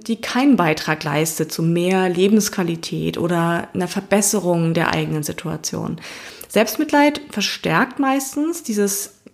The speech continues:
Gefühl des Getrenntseins, also so ein, so ein egozentrisches Gefühl, ne, so, also ich und mein Problem gegen den Rest der Welt, getrennt von allen anderen, und das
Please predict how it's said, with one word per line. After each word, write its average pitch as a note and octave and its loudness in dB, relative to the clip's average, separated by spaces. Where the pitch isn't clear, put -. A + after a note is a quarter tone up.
Gefühl G#3 2
des G3+ 4
Getrenntseins, B3+ 2
also F#3 2
so F3 0
ein, E3+ -2
so E3 -2
ein E3 -2
egozentrisches A#3+ 0
Gefühl, B3+ 2
ne, A#3+ 2
so, G3 -2
also E3+ -2
ich - -4
und F#3+ -2
mein F3+ 0
Problem B3 2
gegen G3+ 4
den F#3 0
Rest E3+ -6
der E3+ -4
Welt, A#3 0
getrennt A#3+ 0
von C#4 2
allen G3 2
anderen, D4+ 4
und A#3 2
das - -2